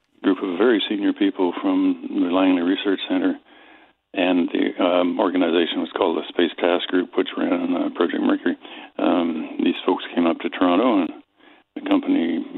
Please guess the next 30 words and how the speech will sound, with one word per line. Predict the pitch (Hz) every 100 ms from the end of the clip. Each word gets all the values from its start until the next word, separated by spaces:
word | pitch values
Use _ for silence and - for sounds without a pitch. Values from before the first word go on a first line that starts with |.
| - -
made | - 82 80
available | - 85 87 87 87 87
an | 87
interview | 98 95 92 98
room, | 98 127 139 117
and | 87
they | 82
talked | - 98 98
with | 110 110
us. | - - -
And | - - _ - - - - _
the | -
upshot | 95 90 107 90
was | 107 95 98
that | 90 87 -
they | 92
interviewed, | 95 90 90 95 95 87
uh, | 92 90 - - _ _ - - - -
oh, | -
I | 98
think | - 92
about | 90 90 -
three | 104
or | 98
four | - 104
hundred | 98 98 - -
people, | 117 - 110 - - - - _
but, | - 90 - -
um, | 95 - - - - _ _ _ _ _ - - - _
they | 95